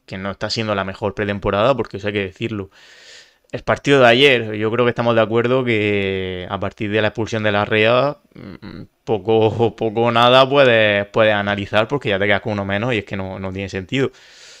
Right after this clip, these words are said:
Pero bueno, a grandes rasgos, Antonio, no sé la pretemporada, di, ¿qué te ha dicho? A grandes rasgos, a ver, ¿qué, qué puedes sacar? Porque es verdad que hay mucho alarmismo, ¿no? Mucha preocupación.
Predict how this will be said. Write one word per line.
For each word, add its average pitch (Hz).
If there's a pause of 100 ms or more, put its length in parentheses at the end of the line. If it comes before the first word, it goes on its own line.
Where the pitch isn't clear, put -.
(240)
Pero 104
bueno, 120
a 104
grandes 113
rasgos, 123
Antonio, 120
no 117
sé 123
la 117
pretemporada, 113
di, 117
¿qué 123
te 110
ha 107
dicho? 104
A 104
grandes 113
rasgos, 120 (1000)
a 107
ver, 110 (100)
¿qué, 113
qué 120
puedes 110
sacar? 117
Porque 131
es 110
verdad 117
que 120 (280)
hay 117
mucho 123
alarmismo, 113
¿no? 127
Mucha 123
preocupación. 117